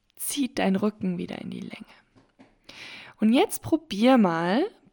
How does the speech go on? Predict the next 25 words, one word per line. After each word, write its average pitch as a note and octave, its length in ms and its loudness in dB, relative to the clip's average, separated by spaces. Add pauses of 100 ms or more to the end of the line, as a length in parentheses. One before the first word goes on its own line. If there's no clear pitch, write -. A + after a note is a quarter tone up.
(280)
bei G3+ 240 2
deinen F3 400 -4
Füßen - 760 -4 (1000)
diese G3+ 260 4
leichte, A#3+ 960 0 (260)
dieses A3 280 -8
leichte - 460 -4
Einwärts G3 640 0
mit - 260 -10
aufzunehmen - 960 -6 (420)
und A3+ 100 0
die A#3 80 0
Fersen F4 340 2
einfach - 300 -6
ein D4+ 80 -6
kleines F#4+ 380 -4
Stück - 240 -4
nach A#3 160 -4 (100)
außen G#3 380 0
zu F#3+ 140 -8
versetzen. - 580 -12 (840)
Und F#3+ 140 0
vielleicht G3 720 -2
merkst B3 480 -2
du, G#3+ 380 -2